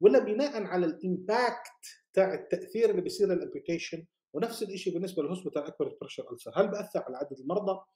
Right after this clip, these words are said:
بأثر بناءً على الأكيوبسي ريت اللي بتصير في داخل القسم هذا نتيجة لوجود هذول المرضى في هذا القسم ولا لا؟ البرايورتيز هذه بتنفهم بثلاث عوامل أساسية.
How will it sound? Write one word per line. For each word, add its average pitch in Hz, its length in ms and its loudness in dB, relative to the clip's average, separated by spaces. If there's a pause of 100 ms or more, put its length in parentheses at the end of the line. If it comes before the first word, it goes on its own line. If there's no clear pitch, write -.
(400)
بأثر 247 500 4
بناءً 220 480 2
على 202 420 2
الأكيوبسي 202 840 0
ريت 214 300 4
اللي 165 100 2
بتصير - 380 0
في - 160 -6
داخل 185 320 2
القسم 175 480 -2
هذا 175 300 0 (340)
نتيجة 180 460 2
لوجود 151 760 4 (420)
هذول 180 320 4
المرضى 156 440 -2
في - 80 -8
هذا 143 180 -2
القسم 139 400 -4
ولا 123 100 -4
لا؟ - 180 -10 (500)
البرايورتيز 226 960 2
هذه 240 280 -6
بتنفهم 233 680 -6
بثلاث 214 440 -4
عوامل 170 560 0
أساسية. - 560 -14